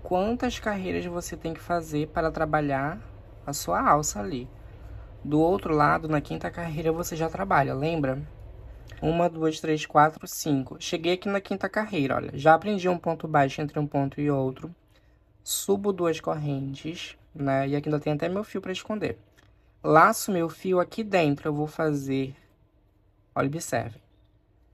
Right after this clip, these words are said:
Tirei aqui duas laçadas. Laço meu fio novamente, coloco minha agulha lá, volto, como que faz um ponto alto, tiro somente duas laçadas. E vou repetir esse trabalho.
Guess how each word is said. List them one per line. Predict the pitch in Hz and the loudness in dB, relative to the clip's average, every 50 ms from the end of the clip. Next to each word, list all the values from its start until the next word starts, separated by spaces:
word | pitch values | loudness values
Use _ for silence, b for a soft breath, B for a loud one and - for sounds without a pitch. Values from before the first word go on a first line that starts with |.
| _ _ _ _ | _ _ _ _
Tirei | - - - 185 165 170 175 185 | -14 -6 -4 -2 0 2 0 0
aqui | 185 - - 175 | -2 -4 -8 -10
duas | 160 151 151 151 151 151 151 | -8 -4 0 0 0 0 0
laçadas. | 156 160 170 - - - - - - _ 147 143 - - - | -2 -2 -4 -4 -8 -10 -12 -12 -12 _ -16 -14 -14 -12 -8
Laço | 151 151 156 165 170 175 196 214 - - - - 208 | -2 4 6 8 8 8 6 4 0 -4 -6 -4 -4
meu | 202 196 196 | -2 -2 -2
fio | 190 - 196 185 | -2 -2 -2 0
novamente, | 175 170 165 170 170 165 156 151 151 151 - - | 0 0 2 0 0 0 0 0 -2 -2 -6 -4
coloco | - 160 151 156 160 160 | 0 2 2 2 2 0
minha | - 170 160 | -6 -6 -4
agulha | 160 156 156 151 | -4 -2 0 2
lá, | 147 147 143 | 2 2 2
volto, | 143 143 147 151 156 156 170 175 - - 180 | 2 4 4 6 6 6 4 2 -2 -8 -8
como | - - 156 151 151 | -6 -4 -4 -4 -6
que | - 156 | -8 -2
faz | 151 156 143 143 | 0 0 0 2
um | 147 143 | 0 -2
ponto | 143 - 143 143 143 - 151 | 0 0 -2 -2 0 2 4
alto, | 147 147 156 156 156 - | 6 6 6 4 0 -6
tiro | - - - 156 151 147 | -14 -12 -8 -6 -6 -6
somente | - 156 151 147 151 165 175 - - | -4 -4 -2 -2 -2 -2 -4 -8 -12
duas | 175 165 165 170 165 165 | -10 -6 -6 -6 -4 -4
laçadas. | 170 180 180 - - 139 - - - - - - - - - _ _ _ _ _ _ _ _ _ _ _ _ _ _ _ _ - | -4 -6 -6 -4 -2 -2 0 0 -2 -6 -10 -12 -16 -18 -20 _ _ _ _ _ _ _ _ _ _ _ _ _ _ _ _ -2
E | 160 156 | -2 0
vou | 151 156 160 175 190 | 2 2 2 2 2
repetir | 180 185 196 - - 170 - - 165 | 0 -2 -6 -8 -8 -10 -10 -8 -10
esse | 160 156 - | -10 -8 -6
trabalho. | - 165 160 151 151 143 139 139 139 143 156 170 | -4 -4 0 2 2 4 4 4 2 0 -4 -6